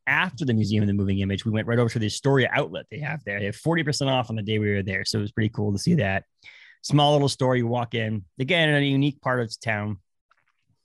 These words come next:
You walk in there, there's some toys and stuff like that. You go downstairs, there's just long boxes and long boxes and long boxes in this pretty small room. F-, fish through those things. A lot of those things are not actually available on their website, so you have to be there to get them. Was able to find a single issue of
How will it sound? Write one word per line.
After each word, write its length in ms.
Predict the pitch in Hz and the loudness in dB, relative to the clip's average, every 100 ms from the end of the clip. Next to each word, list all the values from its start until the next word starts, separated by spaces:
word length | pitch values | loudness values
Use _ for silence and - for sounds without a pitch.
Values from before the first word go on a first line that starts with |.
| _ - _ - | _ -20 _ -4
You 80 | 123 | 0
walk 260 | 135 127 | 2 2
in 100 | 131 | 0
there, 160 | 123 123 | 0 0
there's 140 | 123 | -2
some 100 | 127 | -6
toys 320 | 113 113 113 110 | -4 0 0 -2
and 80 | |
stuff 140 | 110 110 | -2 -4
like 80 | 110 | -2
that. 120 | 110 | -2
You 60 | |
go 60 | 110 | 0
downstairs, 540 | 107 107 - 107 107 | 0 -2 0 0 0
there's 120 | 98 107 | -2 -6
just 160 | - _ - _ _ _ _ _ - | -8 _ -20 _ _ _ _ _ -2
long 260 | 120 113 110 | 2 2 2
boxes 380 | 110 107 110 | 2 0 -4
and 100 | 107 | -4
long 220 | 101 101 101 | -4 -2 -2
boxes 320 | 98 - 92 | -4 -6 -6
and 100 | 98 | -2
long 220 | 117 117 | 2 2
boxes 340 | 117 113 104 | 2 0 -4
in 60 | 101 | -6
this 100 | 98 | -6
pretty 160 | - 98 | -6 -4
small 320 | - 98 98 | -2 -2 0
room. 340 | 123 120 117 113 - _ _ _ _ _ _ _ _ - | 2 4 2 -2 -20 _ _ _ _ _ _ _ _ 0
F-, 140 | 131 120 | 0 2
fish 320 | - 131 - | 0 -2 0
through 140 | 120 | 0
those 260 | 101 110 104 | 0 -2 -2
things. 380 | - 120 117 110 | -4 -2 0 -2
A 40 | |
lot 180 | 113 120 | 0 0
of 40 | |
those 200 | 117 117 | 0 -2
things 200 | 120 113 | -2 -4
are 60 | 110 | -4
not 180 | 107 104 | -4 -4
actually 240 | 104 107 | -4 -6
available 360 | 98 107 101 107 | -2 0 0 0
on 120 | 104 | 0
their 140 | 101 | 0
website, 400 | 104 101 - 104 | -2 -2 -2 -2
so 60 | - | -2
you 80 | 113 | -2
have 200 | 104 - | -2 -6
to 80 | - | -6
be 120 | 110 | -4
there 140 | 101 92 | -2 -2
to 80 | 90 | -2
get 240 | 139 - | -2 0
them. 260 | 143 139 - _ _ _ - | 0 0 -4 _ _ _ -10
Was 140 | 107 110 | -4 -2
able 120 | 104 | -2
to 80 | 117 | -4
find 240 | 117 104 | -2 -2
a 40 | 104 | -2
single 360 | - 113 107 | -2 -2 0
issue 360 | 92 101 110 104 | -2 -2 -2 -2
of 280 | 92 107 101 | -2 -2 -4